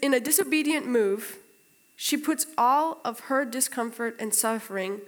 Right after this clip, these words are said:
off onto Hagar, forcing her to carry a child for Abram. If you are still on the fence,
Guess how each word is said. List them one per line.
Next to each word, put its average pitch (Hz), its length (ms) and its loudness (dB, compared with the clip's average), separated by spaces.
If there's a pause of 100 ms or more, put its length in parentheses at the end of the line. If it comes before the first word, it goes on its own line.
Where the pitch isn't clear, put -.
(300)
off 190 440 0
onto 208 240 -4
Hagar, 196 640 -4 (580)
forcing 269 460 0
her 214 200 -2
to 208 160 -8 (260)
carry 226 380 0
a - 80 -8
child 202 480 -6
for 185 360 -10
Abram. 170 440 -10 (2000)
If 233 120 -6
you 247 120 -2
are 269 60 -2
still 269 520 2
on 254 220 -6
the 240 80 -8
fence, 208 580 -6